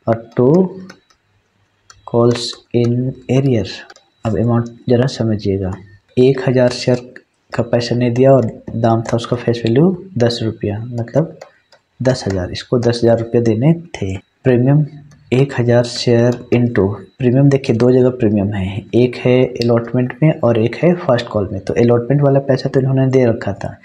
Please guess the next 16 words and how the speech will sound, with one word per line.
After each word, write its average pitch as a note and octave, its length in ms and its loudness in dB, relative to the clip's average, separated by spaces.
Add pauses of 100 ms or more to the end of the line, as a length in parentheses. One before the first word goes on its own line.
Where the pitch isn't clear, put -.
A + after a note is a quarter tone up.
(240)
इसका B2+ 220 -2
मतलब B2 300 -2
premium B2+ 300 2
कितना B2+ 300 -4
नहीं B2+ 200 -2
दिया, C#3 180 2
सिर्फ B2 260 -4
दो A#2+ 220 4
रुपया A#2+ 220 -2
नहीं A#2 140 2
दिया, C3+ 220 2
वो A2+ 140 -2
भी D#3+ 120 2
first - 320 -2
call G2 180 -2
वाला। F#2 380 -8